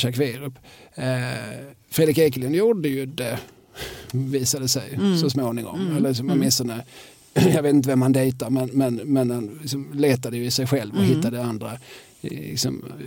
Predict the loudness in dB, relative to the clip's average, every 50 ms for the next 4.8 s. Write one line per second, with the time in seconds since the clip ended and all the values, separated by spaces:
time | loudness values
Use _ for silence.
0 | -14 -12 -8 -4 0 0 0 2 0 0 0 0 0 0 0 -2 -6 -6 -6 -6
1 | -2 0 2 2 2 0 0 -2 -4 -4 -4 -6 -8 -8 -8 -8 -8 -8 -12 -16
2 | -18 -18 -18 -18 -20 -20 _ -20 -20 -20 -20 -20 -20 -20 -20 -20 -20 -20 -8 -8
3 | -6 -6 -4 -6 -4 -4 -4 -6 -8 -8 -12 -14 -14 -12 -10 -10 -10 -4 -2 -2
4 | 0 2 2 2 4 2 2 2 2 0 0 -2 -6 -6 -8